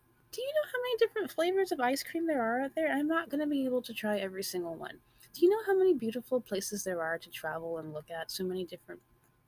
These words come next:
pieces of nature, so much artwork. You know,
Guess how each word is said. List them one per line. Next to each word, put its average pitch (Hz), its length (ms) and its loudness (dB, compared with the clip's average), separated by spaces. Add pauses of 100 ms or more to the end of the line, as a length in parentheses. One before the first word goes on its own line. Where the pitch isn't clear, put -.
(200)
pieces 190 440 -4
of 165 80 -6
nature, 175 720 -2 (500)
so - 240 2
much 233 360 -2 (160)
artwork. 170 720 0 (640)
You 214 100 2
know, 180 280 0